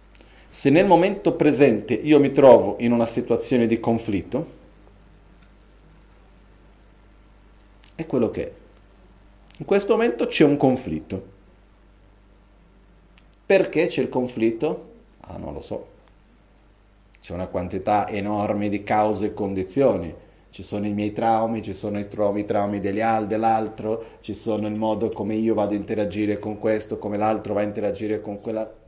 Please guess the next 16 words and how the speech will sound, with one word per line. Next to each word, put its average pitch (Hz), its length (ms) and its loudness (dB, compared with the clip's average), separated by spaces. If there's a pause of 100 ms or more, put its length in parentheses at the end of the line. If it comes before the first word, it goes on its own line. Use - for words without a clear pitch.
(140)
C'è, - 100 -20
c'è - 280 -14
tutto 208 340 -4
l'insieme 190 720 -2
che 147 140 -8
ci - 140 -10
porta 170 380 2
in 131 100 -10
questo 180 320 -2
momento 131 400 0
a 139 80 6
esserci, - 600 -6 (520)
a 110 100 2
essere 107 260 4
un 101 120 4
conflitto. 85 600 -4